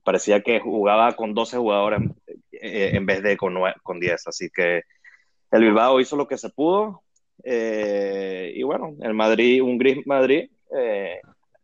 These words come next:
Zidane que no le gusta hacer rotaciones ya porque nada más tiene su equipo de trece, catorce jugadores. Y bueno, se acabó, se acor-, acorta distancias arriba y,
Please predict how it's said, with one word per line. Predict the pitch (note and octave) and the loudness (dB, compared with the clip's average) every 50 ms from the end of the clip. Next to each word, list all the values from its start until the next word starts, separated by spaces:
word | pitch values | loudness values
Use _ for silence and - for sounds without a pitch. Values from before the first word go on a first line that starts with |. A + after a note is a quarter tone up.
| _ _ _ _ _ _ _ _ _ _ _ - - _ _ _ _ _ _ _ _ _ _ _ _ - A2+ - | _ _ _ _ _ _ _ _ _ _ _ -20 -20 _ _ _ _ _ _ _ _ _ _ _ _ -20 -18 -12
Zidane | - - A#2 A2 A2 G#2+ G#2+ G#2 | -4 -2 0 2 2 2 2 0
que | - A#2+ B2 | 0 0 2
no | B2+ | 2
le | B2+ B2+ | 4 4
gusta | B2 B2 A2+ - - A#2+ | 4 2 2 0 -2 -2
hacer | - - B2 A#2+ | 0 0 0 2
rotaciones | C3 B2+ - G#2 - - A2+ A2+ B2 A#2+ A2 | 2 2 0 -2 -2 -2 -2 -2 0 0 2
ya | A#2 A#2+ A#2+ | 2 2 0
porque | - B2 A2 A#2+ G#2+ G2 F#2 F2+ | -2 -4 -4 -4 -4 -2 -4 -4
nada | G2+ G2 G#2 | -4 -4 -4
más | A2 G#2+ G2 F#2 | -4 -6 -6 -8
tiene | A#2 A2+ A2+ | -10 -12 -12
su | - - _ | -12 -16 _
equipo | - G2+ - A2+ G#2+ | -18 -6 -2 0 0
de | G2 | 2
trece, | - - G#2 G2+ - A2+ | 2 0 -2 -2 -2 -4
catorce | - G2 - G2+ F#2+ - A#2+ | -6 -4 -4 -4 -4 -4 -4
jugadores. | A#2+ A2 G2+ G2 G2 A2+ D#3 F3+ - A3 - _ _ _ _ _ _ _ _ _ _ - - - - - _ _ _ _ _ _ _ _ - | 0 2 2 4 4 4 4 2 2 -2 -6 _ _ _ _ _ _ _ _ _ _ -20 -20 -20 -20 -20 _ _ _ _ _ _ _ _ -4
Y | - A#2 A#2 A#2 A#2+ | 0 4 4 6 6
bueno, | B2 F3 - D#4+ C#4 | 4 4 2 0 -2
se | - B2+ | -2 0
acabó, | A2+ A#2 A2 A2+ C#3+ F3+ | 2 2 4 6 4 4
se | F3+ - B2 | 2 0 -4
acor-, | G#2+ - A2 A2+ A2+ A2 - | -6 -4 -2 -4 -4 -4 -6
acorta | A#2+ G#2 - A2 G#2 - - C#3 | -8 -6 -4 -4 -4 0 0 0
distancias | B2+ A#2+ - C3 A#2+ A#2+ C3+ C#3 C3 | 0 0 -2 -6 -6 -6 -4 -2 0
arriba | B2 A2 A2+ C3 D3+ F3 G3+ A#3 A#3 G#3 | 0 0 2 2 2 4 4 4 4 2
y, | D#3+ B2 A#2 G#2+ G#2 G2+ G2+ F#2+ G2 F#2+ F#2 F#2+ G2 G2 | 2 4 2 2 2 0 0 -2 -2 -4 -6 -6 -8 -10